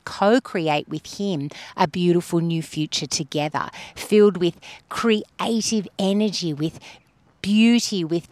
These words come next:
frequency, the frequency of love and the fullness of life.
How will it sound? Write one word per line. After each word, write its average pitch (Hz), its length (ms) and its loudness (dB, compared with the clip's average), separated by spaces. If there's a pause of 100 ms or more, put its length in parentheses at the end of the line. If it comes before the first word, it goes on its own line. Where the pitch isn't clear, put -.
(160)
frequency, 233 920 0
the 190 180 -2
frequency 233 720 0
of 170 100 -2
love 180 640 2 (220)
and 185 160 -2
the 190 60 -2
fullness 208 640 0
of 156 100 -4
life. 160 640 -2